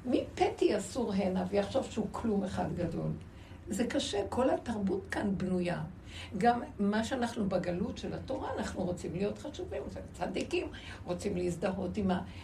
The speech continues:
עם הדברים החיוביים, ועם ה-, אה, לא עם ההמון הטיפש ושלא יודע ועושה שטויות. אז איך נבדיל?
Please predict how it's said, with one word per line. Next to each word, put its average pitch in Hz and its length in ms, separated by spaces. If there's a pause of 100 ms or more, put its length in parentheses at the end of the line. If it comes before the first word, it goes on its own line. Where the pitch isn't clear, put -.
(120)
עם 170 340
הדברים 160 720
החיוביים, 202 680
ועם 156 200
ה-, 156 80 (420)
אה, 170 140
לא 190 180
עם - 180
ההמון 175 600
הטיפש 185 640
ושלא - 340
יודע 185 480
ועושה 170 300
שטויות. 87 540 (1400)
אז 208 140
איך 320 300
נבדיל? 427 680